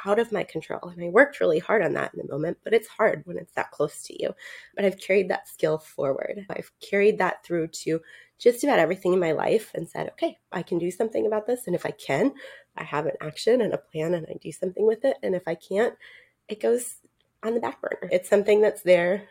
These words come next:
I work really hard to acknowledge it, move on past it,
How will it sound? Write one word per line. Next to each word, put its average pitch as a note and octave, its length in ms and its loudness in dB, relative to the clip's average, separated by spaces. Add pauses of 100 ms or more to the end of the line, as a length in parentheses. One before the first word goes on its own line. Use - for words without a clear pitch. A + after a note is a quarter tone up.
I - 60 -8
work - 220 -6
really E3 160 2
hard F3+ 240 -2
to E3+ 120 -6
acknowledge E3+ 440 0
it, F#3 240 2 (480)
move E3+ 180 4
on E3 220 2
past - 400 -4
it, - 260 2